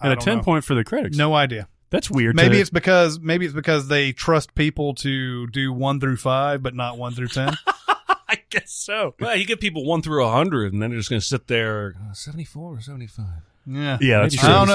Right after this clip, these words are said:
Speaker 3: seventy-six.
Speaker 1: It's more sixty-nine.
Speaker 2: <laughs> This, uh, this movie is an absolute recommend. It is awesome.
Speaker 3: Mm.
Speaker 2: If you can find it now, it's weird. It's only in two theaters right now, at least in the Nashville area.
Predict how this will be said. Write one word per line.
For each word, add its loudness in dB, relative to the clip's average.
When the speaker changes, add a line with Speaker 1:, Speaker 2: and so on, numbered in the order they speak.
Speaker 3:
seventy-six. -2
Speaker 1:
It's -2
more 6
sixty-nine. 0
Speaker 2:
<laughs> 4
This, 2
uh, 6
this 2
movie 4
is 0
an 2
absolute 2
recommend. 2
It -2
is -2
awesome. 2
Speaker 3:
Mm. -12
Speaker 2:
If 0
you 4
can 4
find 2
it -6
now, -2
it's -6
weird. 4
It's 0
only 4
in 4
two 0
theaters 2
right 2
now, 2
at -4
least -6
in -2
the -2
Nashville -2
area. 0